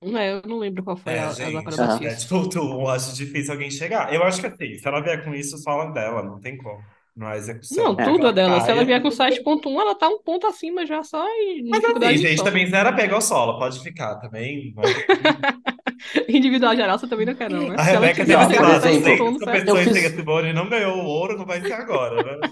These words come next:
Speaker 2: Ou se vier, vai ser maravilhoso. <laughs>
Speaker 1: Gadirova não vai ganhar também.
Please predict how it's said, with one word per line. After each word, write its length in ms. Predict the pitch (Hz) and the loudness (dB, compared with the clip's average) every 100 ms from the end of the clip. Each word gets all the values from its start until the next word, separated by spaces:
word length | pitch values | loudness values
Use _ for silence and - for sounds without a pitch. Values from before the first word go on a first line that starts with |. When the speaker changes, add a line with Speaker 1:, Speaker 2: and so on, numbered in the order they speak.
| 131 | -4
Speaker 2:
Ou 100 | 139 | -4
se 100 | 180 | -2
vier, 280 | 180 156 170 | 0 0 0
vai 100 | 196 | -4
ser 120 | - | -6
maravilhoso. 640 | 196 202 240 139 120 - | -6 -8 -6 -6 -4 -4
<laughs> 1200 | 415 440 453 262 302 302 381 - - - - - 285 | -4 -4 -6 -6 -6 -10 -14 -12 -14 -16 -20 -20 -16
Speaker 1:
Gadirova 640 | 226 226 240 220 220 226 | -6 -2 2 4 2 0
não 100 | 233 | -2
vai 160 | 214 214 | -4 -6
ganhar 220 | 214 185 | -6 -6
também. 400 | 214 190 165 | -8 -8 -8